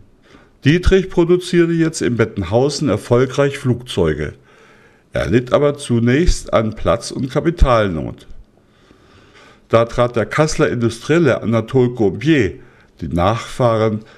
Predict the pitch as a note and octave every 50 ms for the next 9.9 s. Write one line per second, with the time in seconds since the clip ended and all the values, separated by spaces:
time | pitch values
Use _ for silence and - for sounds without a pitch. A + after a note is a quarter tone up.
0 | _ _ - - - - A2 A2 - - A#2 G#2 - - G#2 - - G#2 F2+ F#2
1 | - F#2+ E2+ - - F#2 G2 G#2 - - D3 C3 - - - - - C#3 C#3 C#3+
2 | D3+ D3 - - - - - - - - - - - - - - G2+ G2+ - -
3 | B2 A2+ A#2+ C#3 B2+ B2+ C#3+ D3 D3 C#3 B2+ B2 A#2+ A#2+ - - F#2+ - - -
4 | D3 D#3+ D#3 - - - B2 A2+ G#2+ G#2 - - G#2 F#2+ - - A2+ F#2+ F#2+ G#2+
5 | A#2+ B2+ - - D3+ C#3 C3+ B2 C3 B2+ B2+ - C3+ B2+ B2 - - - - -
6 | - D2+ D2 C#2 D2 - _ _ _ _ _ _ _ _ _ _ _ _ _ _
7 | _ _ _ - E2 F2 F#2 - - - F#2 F2+ F#2 F#2 - - - D#3 D#3 D#3+
8 | - C#3+ - - - - A2+ G2 G2 G#2 G#2 - A#2 F#2 F#2 F#2 - - - G#2+
9 | A#2 G#2+ G2+ F#2 F#2 - - - C3 C#3 D#3 E3+ - - E3+ E3+ E3+ -